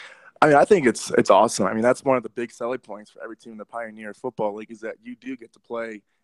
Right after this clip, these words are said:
in Florida, in North Carolina, in New York, in Indiana, and Kentucky, and go to San Diego. I mean, you get to go all over the country. I mean, what, what more could you want? You don't have to take a bus to, to every single place you play. You get to fly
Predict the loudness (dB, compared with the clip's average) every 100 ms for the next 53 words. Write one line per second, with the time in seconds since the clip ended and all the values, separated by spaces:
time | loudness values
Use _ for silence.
0 | -20 -20 -20 -16 -10 -6 -4 -4 -6 -8
1 | -14 -16 -14 -14 -12 -12 -16 -16 -18 -20
2 | -20 -16 -10 -4 -2 -2 -4 -14 -20 -20
3 | -20 -20 -14 -12 -12 -16 -20 _ -20 -20
4 | -12 -10 -10 _ -18 -18 _ _ _ _
5 | _ _ _ -12 -12 -12 -14 -10 -8 -8
6 | -10 -14 -14 -10 -10 -8 -4 0 0 -2
7 | -8 -12 -14 -14 -18 -18 -20 -20 _ _
8 | _ _ _ -6 -4 -4 -6 -6 -8 -10
9 | -12 -12 -12 -12 -12 -12 -12 -10 -12 -14
10 | _ -10 -10 -4 -2 -2 -6 -20 _ _
11 | _ _ -12 -10 -10 -14 -16 -18 -14 -12
12 | -12 -16 -12 -12 -12 -16 -18 -20 _ -2
13 | 0 2 0